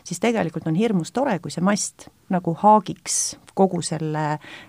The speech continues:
äh, ümbrusega ja, ja selle väljanägemisega, nii et, äh,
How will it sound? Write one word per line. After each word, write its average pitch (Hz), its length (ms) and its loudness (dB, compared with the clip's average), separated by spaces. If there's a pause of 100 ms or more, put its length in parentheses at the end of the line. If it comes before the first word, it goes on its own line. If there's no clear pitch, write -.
äh, 160 400 -2
ümbrusega 180 840 0
ja, 151 300 -2
ja 165 160 -4
selle 160 220 -6
väljanägemisega, 170 920 -2
nii 170 200 0
et, - 360 -8
äh, 165 80 0